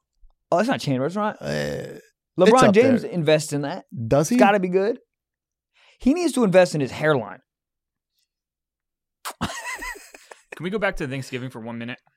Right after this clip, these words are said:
Speaker 2: Sure.
Speaker 1: Yeah.
Speaker 3: Jack, uh, Jack sent this article over here, and I think it's, uh, pretty interesting. Um, it's a ranking of the best sex positions for, uh,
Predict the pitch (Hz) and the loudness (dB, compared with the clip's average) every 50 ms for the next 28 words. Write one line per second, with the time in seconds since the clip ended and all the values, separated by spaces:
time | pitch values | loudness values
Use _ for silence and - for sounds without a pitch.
0 | _ _ _ _ _ - - - 95 107 139 139 123 127 160 202 - 135 139 151 | _ _ _ _ _ -18 -14 -10 -6 -4 -2 0 2 4 4 4 4 2 0 -4
1 | - - 156 143 131 123 - 127 120 131 135 131 - - 143 127 113 123 117 - | -4 -6 -8 -6 -6 -8 -10 -8 -6 -6 -6 -6 -6 -10 -10 -10 -10 -10 -14 -14
2 | - - 113 117 117 - - 120 120 117 117 120 123 120 120 120 117 113 110 110 | -10 -8 -8 -8 -8 -8 -10 -12 -12 -10 -10 -10 -10 -8 -8 -8 -8 -8 -10 -12
3 | 120 113 117 107 - _ _ _ 98 120 113 110 107 110 - - - _ - - | -12 -14 -14 -16 -18 _ _ _ -14 -12 -10 -8 -8 -10 -10 -12 -16 _ -14 -10
4 | 151 139 139 - 143 139 135 - 143 123 - - 139 131 131 131 127 - 123 127 | -8 -8 -8 -6 -8 -8 -8 -8 -10 -12 -10 -8 -8 -8 -8 -8 -12 -10 -8 -8
5 | 123 120 127 - - 143 139 - 165 139 127 120 131 147 175 175 208 202 196 151 | -8 -8 -8 -10 -10 -10 -8 -6 -6 -6 -6 -6 -8 -8 -8 -10 -10 -12 -10 -8
6 | 123 131 117 104 101 123 139 151 160 - - _ _ _ - - - - - - | -8 -10 -10 -8 -6 -4 -4 -4 -4 -8 -16 _ _ _ -20 -20 -20 -18 -12 -6
7 | 147 147 143 - - - 156 135 113 131 135 120 - 139 131 123 113 - - - | -6 -6 -6 -6 -10 -10 -10 -8 -6 -6 -6 -6 -6 -8 -8 -8 -10 -12 -16 -14
8 | 117 117 113 113 110 113 _ _ _ _ _ _ - 113 107 104 | -10 -8 -8 -8 -8 -10 _ _ _ _ _ _ -10 -8 -8 -8